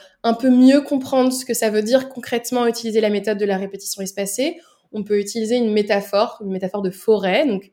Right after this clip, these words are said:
je suis une promeneuse. Devant moi, il y a une forêt. Euh, et donc, cette forêt, elle est assez broussailleuse, hein, il y a des arbres et des arbustes en tout genre. Euh, la première fois que je vais essayer de me ch-, de me frayer un chemin, euh, ça va être assez difficile.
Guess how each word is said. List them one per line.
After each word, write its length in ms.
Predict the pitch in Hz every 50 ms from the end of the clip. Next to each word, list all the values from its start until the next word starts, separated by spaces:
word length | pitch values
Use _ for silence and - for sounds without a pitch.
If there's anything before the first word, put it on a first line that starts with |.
| _ _ _
je 120 | - 220
suis 160 | 214 208 233 233
une 160 | 214 202 196
promeneuse. 680 | 196 - 240 220 220 208 202 226 311 302 220 185 175 - _ _ _ _ _ _ _
Devant 200 | - 208 208 214
moi, 120 | 208 220 226
il 60 | 226
y 40 | 220
a 40 | 190
une 140 | 180 180
forêt. 400 | 180 - - 190 180 196 254 - - _ _ - - - _ _ - -
Euh, 420 | 208 196 196 196 196 196 196 196 202 - -
et 360 | 226 233 233 240 247 240 - 196
donc, 140 | 196 190 -
cette 140 | 208 190
forêt, 200 | - - 208 226
elle 120 | 226 226 208
est 40 | 185
assez 180 | 175 - 220
broussailleuse, 580 | 196 202 196 190 196 180 165 170 185 226 233 214
hein, 100 | 190 190
il 60 | 185
y 40 | 170
a 200 | 165 180 170 170
des 180 | - 180 170 180
arbres 200 | 185 196 190 185
et 40 | 170
des 140 | 160 165
arbustes 400 | 180 180 180 185 196 190 - 170 175 -
en 100 | 214 202
tout 180 | - - 240
genre. 360 | 202 190 202 226 285 277 - - - - - - - - -
Euh, 140 | 208 202 196
la 160 | 202 196 190
première 520 | 190 - - - 294 285 277 277 269 262 269
fois 400 | - - - 294 269 269 269 269 -
que 100 | 240 226
je 100 | 202 202
vais 100 | 226 226
essayer 300 | 220 220 233 226 240 226
de 60 | 208
me 100 | 208 202
ch-, 240 | 196 - - - 208
de 80 | 214
me 120 | 196 202 196
frayer 340 | 202 - - 240 226 240
un 120 | 240 226 226
chemin, 440 | 220 - - 247 226 226 226 220 220 - _ _ _ _ _ _ _ _ -
euh, 360 | 196 190 185 185 185 185 185 190 185 - _ -
ça 200 | - - 208 196
va 160 | 196 202 196
être 200 | 196 196 - - -
assez 240 | 190 185 - 208
difficile. 760 | 196 190 190 - - 190 - - - 269 349 381 254 170 -